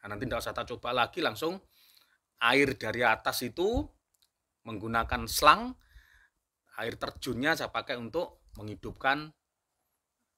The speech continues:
eh, lampu atau untuk ngisi aki gitu ya. Nah, ini teman-teman nyoba ya,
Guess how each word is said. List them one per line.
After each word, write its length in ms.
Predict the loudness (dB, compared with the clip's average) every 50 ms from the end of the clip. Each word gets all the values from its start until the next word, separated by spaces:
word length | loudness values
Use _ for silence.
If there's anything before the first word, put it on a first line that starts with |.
| _ _ _ _ _ _ _ _ _ _ _ _ _ _ _
eh, 140 | -12 -8 -2 0
lampu 320 | 2 2 0 0 -2 -2
atau 320 | -2 -2 -2 -4 -6 -6
untuk 400 | -6 -6 -8 -8 -10 -10 _ _ _ _ _ _ _ _ _
ngisi 480 | -12 -8 -8 -6 -6 -6 -6 -8 -10 -12 _ _ -10
aki 400 | -10 -10 -10 -10 -10 -10 -10 -4
gitu 200 | 2 6 8 10
ya. 40 | 12 12 12 12 10 6
Nah, 120 | 2 0 0 0 4 6 8 8 8 6 4 -4 -8 -8
ini 80 | -8 -6
teman-teman 400 | -6 -6 -6 -4 -2 0 0 0
nyoba 280 | 0 -2 -4 -4 -4 -4
ya, 140 | -4 -4